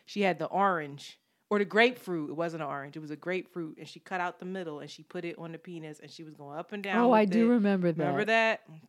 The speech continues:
Speaker 2: Yeah.
Speaker 1: Child. She probably, she's definitely spitting on it. She did in the video, anyway.
Speaker 2: You have to spit on it a little bit, right? I'm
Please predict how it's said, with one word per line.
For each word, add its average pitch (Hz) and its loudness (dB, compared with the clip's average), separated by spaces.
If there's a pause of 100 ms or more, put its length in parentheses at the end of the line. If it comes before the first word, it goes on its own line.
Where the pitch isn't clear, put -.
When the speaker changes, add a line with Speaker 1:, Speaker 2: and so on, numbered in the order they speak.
Speaker 2:
Yeah. 143 -4
Speaker 1:
Child. 185 -6 (540)
She - -18
probably, 151 -10 (220)
she's 185 -10 (180)
definitely 147 -10
spitting 143 -16
on 139 -16
it. 139 -20
She - -10
did 202 -6
in 135 -12
the 151 -16
video, 151 -16 (100)
anyway. 139 -18 (480)
Speaker 2:
You 277 -4
have 294 -6
to 311 -6
spit - -10
on 285 -2
it 165 -2
a 151 -4
little 214 -2
bit, 156 0
right? 294 -2 (2500)
I'm 453 0